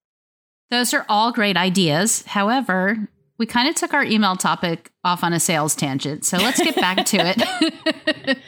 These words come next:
<laughs> Let's get back to it and talk about how often we should send emails. I know that I was really great about sending an email consistently once a month for several years.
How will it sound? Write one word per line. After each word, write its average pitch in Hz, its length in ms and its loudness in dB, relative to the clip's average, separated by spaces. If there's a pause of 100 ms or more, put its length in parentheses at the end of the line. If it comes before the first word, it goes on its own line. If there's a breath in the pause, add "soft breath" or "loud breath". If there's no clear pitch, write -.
(160 loud breath)
<laughs> - 260 -20
Let's 277 240 -2
get - 160 -2
back 262 240 0
to 233 120 2
it 214 260 2
and 190 340 2
talk 269 220 -2
about 285 300 0
how 220 240 0
often 185 460 0
we 170 100 0
should 170 200 -4
send 165 220 -2
emails. 151 640 -2 (680 soft breath)
I 262 160 2
know 208 520 2
that 196 200 -2
I 196 180 2
was 233 220 2
really 190 280 2
great 160 440 0 (320)
about 170 340 -2
sending 180 320 2
an 175 120 0
email 170 340 2
consistently 185 840 0
once 175 360 0
a - 20 -2
month 165 300 0
for 165 120 -4
several 180 380 0
years. 151 560 -2